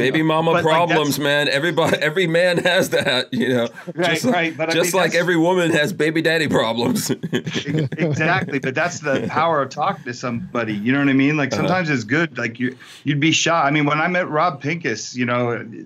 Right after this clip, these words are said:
Speaker 2: you know, I was going through an ugly divorce with, with, uh, you know, my ex-wife, and,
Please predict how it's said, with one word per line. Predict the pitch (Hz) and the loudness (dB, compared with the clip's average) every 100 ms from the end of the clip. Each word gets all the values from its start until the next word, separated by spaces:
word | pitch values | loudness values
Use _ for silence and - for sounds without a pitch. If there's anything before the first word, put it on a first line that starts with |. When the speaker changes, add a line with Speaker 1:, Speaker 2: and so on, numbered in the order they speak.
| 98 | -6
Speaker 2:
you | 123 | -4
know, | 107 113 | 0 2
I | 117 | 2
was | 139 | 2
going | 127 139 135 | 2 2 2
through | 143 135 | 2 2
an | 120 110 | 0 -2
ugly | 131 156 175 160 | -2 2 4 2
divorce | 127 123 143 151 - | 2 2 2 0 -2
with, | 113 - - | -6 -6 -4
with, | 147 - | -4 -4
uh, | 123 110 104 101 90 - - - _ _ _ | -6 -2 0 0 -2 -12 -20 -20 _ _ _
you | 233 | -2
know, | 120 117 | 0 4
my | 113 123 | 2 2
ex-wife, | 123 123 113 123 156 143 - | 0 -2 -2 0 0 -2 -4
and, | 120 113 110 | -4 -2 -4